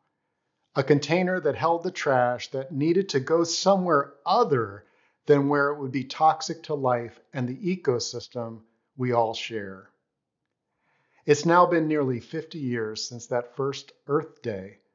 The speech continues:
Because millions of people have changed awareness and actions, dolphins are breeding in the Potomac River for the first time since the eighteen eighties. Wow.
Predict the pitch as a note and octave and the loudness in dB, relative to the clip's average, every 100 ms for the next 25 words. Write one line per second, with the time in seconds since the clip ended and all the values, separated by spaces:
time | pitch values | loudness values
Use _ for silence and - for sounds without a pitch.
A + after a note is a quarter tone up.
0 | _ _ _ - D3+ D#3+ C3+ D#3 G3+ G#3+ | _ _ _ -2 2 2 2 4 4 4
1 | G3 F3+ - E3+ F3 D#3 A#2 B2 - - | 0 -4 -8 -8 -2 0 2 0 -4 -4
2 | D#3+ D#3+ D3 D3+ C3 C3+ C#3 D3 D3 C3+ | -2 -4 0 2 4 2 0 -4 -6 -6
3 | B2 C3 - A#2+ A2 A2 - _ _ _ | -4 -4 -6 -8 -10 -12 -16 _ _ _
4 | _ _ B2+ C3 E3 G3 - B2+ A#2+ A#2 | _ _ -4 2 4 2 0 -6 -6 -8
5 | B2 - _ _ _ - C3 B2 A#2+ C#3 | -8 -10 _ _ _ -4 -2 -2 -4 -2
6 | E3 F3+ D#3 A2+ A2 A2 - _ _ _ | 0 0 0 -2 -4 -14 -20 _ _ _
7 | D3+ C3+ C3 C#3 - D#3 E3+ F#3+ G3 E3 | -2 -2 -2 -4 -2 0 2 0 0 2
8 | B2+ G#2+ G2 - _ _ _ C#3 B2+ B2+ | 2 0 -14 -20 _ _ _ 0 0 -4
9 | - D#3+ E3 - - D3 C#3+ C#3+ C#3+ C3+ | -2 0 0 -4 -2 0 0 -4 -6 -6
10 | A#2+ - A#2+ - - E3 G3+ - - E3+ | -6 -10 -14 -12 -6 -4 -4 -10 -6 -2
11 | E3 D#3+ E3 - D3 C#3 B2 G#2+ F#2+ F2+ | 0 -2 -4 -2 0 0 -2 -8 -12 -16
12 | - _ _ _ _ _ _ _ _ _ | -16 _ _ _ _ _ _ _ _ _
13 | _ _ - A#2+ B2 G2 - | _ _ -8 2 4 4 -2